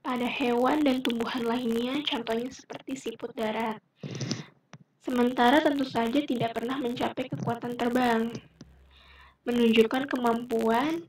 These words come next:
yang terkadang mengejutkan untuk berjalan jarak yang jauh, terutama spesies yang lebih kecil. Nah,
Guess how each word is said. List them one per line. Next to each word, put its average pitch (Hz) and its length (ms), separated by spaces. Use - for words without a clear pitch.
yang 254 240
terkadang 262 480
mengejutkan 277 720
untuk 254 320
berjalan 233 560
jarak 240 320
yang 254 120
jauh, 254 440
terutama 220 400
spesies 240 480
yang 226 160
lebih 220 240
kecil. 226 480
Nah, 226 160